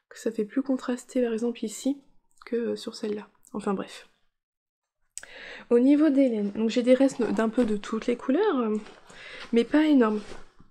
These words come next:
Alors je, je, je doute quand même qu'avec, euh, six écheveaux de figurines, j'aurais pas du tout réussi à faire l'autre, euh, l'autre gilet où il fallait le tenir en double. En tout cas, il aurait été vraiment court, court, court, court, parce que, bon, là, il est vraiment long,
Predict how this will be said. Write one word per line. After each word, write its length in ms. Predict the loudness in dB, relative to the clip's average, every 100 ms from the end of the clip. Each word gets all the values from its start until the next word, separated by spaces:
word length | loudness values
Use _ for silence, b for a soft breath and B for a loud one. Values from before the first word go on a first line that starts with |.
| -4
Alors 320 | 2 2 2
je, 240 | 2 0 0
je, 140 | -2 -2 -4 -10 _ _ -6
je 180 | -2
doute 260 | -2 0 -2
quand 160 | 0 0
même 200 | 2 2
qu'avec, 380 | 2 0 0
euh, 140 | 0 0
six 260 | -2 -2
écheveaux 220 | -2 -4 -4
de 60 |
figurines, 380 | -2 0 4 4
j'aurais 160 | 2 2
pas 120 | 0
du 100 | -2
tout 140 | 0
réussi 260 | 0 2 0
à 80 | 0
faire 160 | 0
l'autre, 360 | 0 -2 -4 -2
euh, 280 | -2 -4 -8 B B B B B B B _ _ -8
l'autre 720 | -6 -4 -2 0 0 0 0 -2
gilet 360 | 0 0 0
où 80 | 0
il 80 | -2
fallait 220 | 0 -2
le 80 | -2
tenir 340 | -2 0 0
en 80 | 0
double. 260 | 0 0 0
En 60 |
tout 120 | -2
cas, 100 | 0
il 80 | 0
aurait 100 | 0
été 140 | -2 -2
vraiment 300 | 0 -2 -4
court, 440 | -8 -4 -4 -6 _ -8
court, 220 | -6 -6
court, 240 | -10 -8
court, 200 | -4 -4
parce 180 | -6 -10
que, 340 | -6 -4 -4 -8 B B B B B
bon, 100 | 4
là, 120 | 6
il 120 | 6 4
est 40 |
vraiment 320 | 2 2 4
long, 340 | 4 4 2